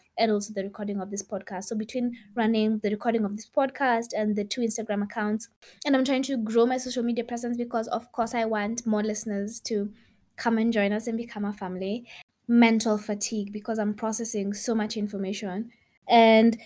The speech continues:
I end up doing also a lot of mindless scrolling, where I went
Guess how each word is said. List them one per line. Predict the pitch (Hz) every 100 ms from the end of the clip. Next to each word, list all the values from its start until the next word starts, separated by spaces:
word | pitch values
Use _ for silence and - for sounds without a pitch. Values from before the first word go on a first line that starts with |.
| -
I | - 247
end | 269
up | 262
doing | 247 254 240
also | 233 -
a | -
lot | 214 233
of | 269 226
mindless | 214 220 214 208 226 233 247 254 - - -
scrolling, | - 202 196 202 214 220 240 240 _ _ _ _
where | 226 220 214 214 220 226 - _ _ _ _ -
I | 240
went | 277 269 262 254